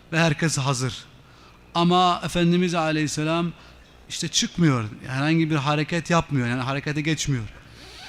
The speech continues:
Birisini bekliyor sanki. Sonra birisi geldi, bir delikanlı geldi, bir gençti. Burnu böyle,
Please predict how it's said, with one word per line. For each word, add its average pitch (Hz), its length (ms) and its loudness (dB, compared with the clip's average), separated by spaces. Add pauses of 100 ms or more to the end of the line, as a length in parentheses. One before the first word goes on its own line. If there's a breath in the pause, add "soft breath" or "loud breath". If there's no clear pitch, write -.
(440 loud breath)
Birisini 196 460 4
bekliyor 156 360 4
sanki. 123 420 0 (1400 loud breath)
Sonra 180 680 2 (500)
birisi 165 440 -2
geldi, 131 540 0 (320)
bir 156 240 -8 (160)
delikanlı 151 520 2
geldi, 135 580 0
bir 127 120 -8
gençti. 143 680 0 (580 loud breath)
Burnu 151 460 6
böyle, 147 520 4